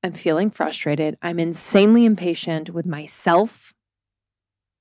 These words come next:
the order of my day, and just kind of what I've gotta do. And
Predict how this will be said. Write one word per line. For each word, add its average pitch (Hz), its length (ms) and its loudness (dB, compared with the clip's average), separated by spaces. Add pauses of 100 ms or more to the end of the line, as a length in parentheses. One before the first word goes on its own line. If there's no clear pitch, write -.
(140)
the 196 240 -8
order 196 340 4
of 170 120 0
my 170 140 0
day, 156 480 -2
and 170 160 -6
just 165 180 -8
kind 160 260 -2
of 147 200 -6 (600)
what 180 140 4
I've 175 140 -6
gotta 160 240 -2
do. 180 420 0 (1600)
And 208 880 2